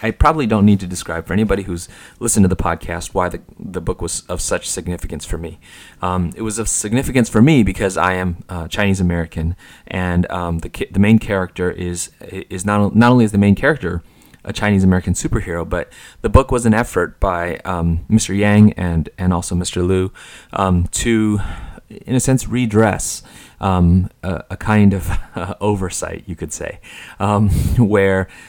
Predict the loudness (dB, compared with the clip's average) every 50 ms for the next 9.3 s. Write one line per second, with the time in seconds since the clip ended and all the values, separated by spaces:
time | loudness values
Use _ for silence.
0 | _ -8 -4 -2 0 0 0 -2 -4 -2 2 2 2 2 2 2 2 4 4 2
1 | -2 -4 -4 -2 -2 -2 -2 0 0 0 0 -2 -8 -6 -4 -2 -2 -2 -2 -4
2 | -6 -10 -14 -10 -6 -6 -4 -4 -2 -2 -2 -2 -2 -4 -4 -4 -2 0 2 2
3 | 2 2 0 0 0 -2 -2 0 0 0 0 0 -4 -8 -6 -6 -6 -6 -8 -12
4 | -14 -16 -16 -18 _ -20 -20 -20 _ -8 -4 -4 -2 -2 -4 -2 2 2 2 2
5 | 2 0 -2 -2 -2 -2 -2 -4 -4 -4 -2 0 0 -2 -2 -2 -4 -6 -6 -6
6 | -8 -12 -10 -10 -10 -12 -12 -12 -12 -12 -10 -8 -8 -10 -10 -10 -12 -12 -6 -6
7 | -6 -6 -6 -14 -14 -14 -14 -14 -16 -16 -18 _ -20 -20 -20 -20 -14 -8 -2 0
8 | 0 2 4 4 4 4 4 4 4 4 4 4 6 6 6 4 2 0 0 0
9 | 0 0 -4 -6 -6 -10